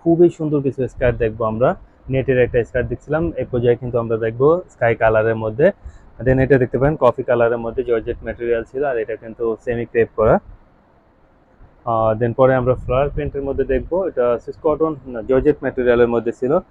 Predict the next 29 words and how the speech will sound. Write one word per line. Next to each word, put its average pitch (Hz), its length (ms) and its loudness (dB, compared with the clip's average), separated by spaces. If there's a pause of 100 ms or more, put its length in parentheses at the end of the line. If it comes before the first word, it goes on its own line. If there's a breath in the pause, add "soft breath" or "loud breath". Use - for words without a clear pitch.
(280 soft breath)
বেশ, 156 160 6
এই 160 160 6
ধরনের 160 340 6
ড্রে-, 139 420 6
স্কার্ট 143 340 2
কিন্তু 139 180 0
আমাদের 123 300 0
কাছে 123 280 -2
আরও 113 240 4
আছে, 117 280 0
বিশেষ 123 340 -12
করে 127 180 -2
যারা 117 220 0
বিজনেস 123 380 -6
করতে 127 240 -8
চান 147 200 -6
যোগাযোগ 117 340 -2
করতে 110 240 -2
পারেন। 117 320 -2 (440 soft breath)
থ্রিফ্ট 123 180 0
শপ 127 100 -2
একটি 131 200 -2
হোলসেল 120 460 0
শপ, 160 160 0 (480 loud breath)
আর 113 240 4
আমাদের 123 280 2
ড্রেসগুলো 143 360 4
কিন্তু 147 200 -2
এক 127 100 -2